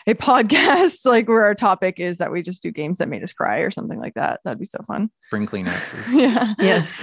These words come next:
Speaker 3: <laughs>
Speaker 1: Yeah.
Speaker 2: Perfect. Number
Speaker 1: Awesome.
Speaker 2: two.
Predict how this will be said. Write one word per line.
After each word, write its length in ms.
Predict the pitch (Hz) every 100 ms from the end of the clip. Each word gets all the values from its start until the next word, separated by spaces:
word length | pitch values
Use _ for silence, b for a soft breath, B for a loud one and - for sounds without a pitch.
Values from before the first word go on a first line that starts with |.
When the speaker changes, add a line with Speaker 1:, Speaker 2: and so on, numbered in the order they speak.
| 214
Speaker 3:
<laughs> 1160 | 233 226 233 - - 440 - _ _ _ _ -
Speaker 1:
Yeah. 320 | - - 190
Speaker 2:
Perfect. 140 | - _ _ _ _ _ _ _ _ _
Number 240 | 101 98 139
Speaker 1:
Awesome. 120 | 160
Speaker 2:
two. 540 | 175 98 98 78 -